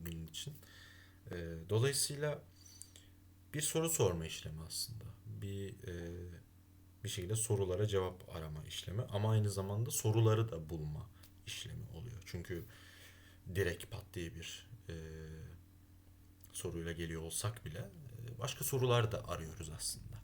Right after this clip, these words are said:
E, elimizdeki davayı çözebilecek daha temel sorular varsa onları da arıyoruz aynı zamanda. Dolayısıyla bu bir, e, araştırma da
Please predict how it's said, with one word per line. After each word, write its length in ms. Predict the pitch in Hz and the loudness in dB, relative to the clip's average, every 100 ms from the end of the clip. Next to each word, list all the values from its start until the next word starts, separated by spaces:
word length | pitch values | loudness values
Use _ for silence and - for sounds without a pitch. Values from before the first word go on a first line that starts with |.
| - - - - - - - - - | -14 -18 -18 -16 -14 -16 -16 -16 -12
E, 40 | - 110 - - - - - - - - - - - - - | -10 -10 -12 -14 -14 -14 -16 -16 -20 -20 -20 -20 -20 -12 -4
elimizdeki 540 | 95 101 98 104 110 110 | 2 4 4 4 4 6
davayı 520 | 95 92 92 95 104 | 6 6 4 4 2
çözebilecek 920 | - 95 92 90 90 90 110 113 - | 0 0 2 2 0 2 2 0 0
daha 420 | 90 90 98 95 - | 0 2 0 -2 -4
temel 300 | - 87 87 | -2 0 0
sorular 440 | 87 95 87 87 90 | -2 -4 -2 0 0
varsa 440 | 90 90 - - | 0 0 -2 -8
onları 480 | - 104 92 90 82 | -2 0 2 0 0
da 140 | 76 - - - - - - | -4 -8 -18 -20 -20 -20 -8
arıyoruz 460 | 90 80 78 80 - | -4 -2 -4 -6 -6
aynı 200 | 82 82 | -4 -4
zamanda. 420 | 76 78 80 107 - - | -4 -6 -8 -10 -12 -4
Dolayısıyla 500 | 95 98 104 110 107 | 0 2 4 4 4
bu 120 | 104 | 4
bir, 220 | 104 110 - - - - - | 4 4 2 -10 -20 -18 -8
e, 220 | 90 87 | -4 -2
araştırma 680 | 95 98 104 - 110 107 98 | 4 4 6 4 6 6 4
da 120 | 117 | -2